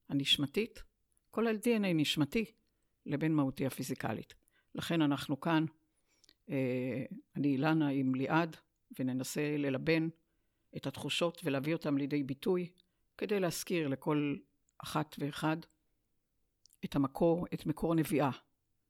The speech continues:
הוא המקור הנבואה היחיד. הנביאה בעומק, הנביאה בגבע של כל אחד מאיתנו, וזה מה שאנחנו, אה, יוצרים, ואני יוצרת ב-, בקורסים, שהקורס הבא,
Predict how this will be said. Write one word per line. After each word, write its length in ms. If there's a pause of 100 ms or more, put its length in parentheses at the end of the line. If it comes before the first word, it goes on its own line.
(220)
הוא 120
המקור 300
הנבואה 380
היחיד. 460 (480)
הנביאה 500 (260)
בעומק, 480 (640)
הנביאה 500 (160)
בגבע 360 (580)
של 200
כל 180
אחד 240
מאיתנו, 460
וזה 200
מה 120
שאנחנו, 520 (1000)
אה, 300
יוצרים, 580
ואני 540 (120)
יוצרת 580
ב-, 500
בקורסים, 520
שהקורס 480
הבא, 240